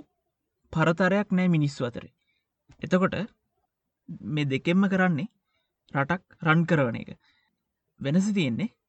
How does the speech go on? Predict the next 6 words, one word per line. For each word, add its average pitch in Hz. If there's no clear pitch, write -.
එක 160
ක්‍රමයක් 180
විශ්වාස 170
කරනවා 170
බිස්නස් 170
වල 202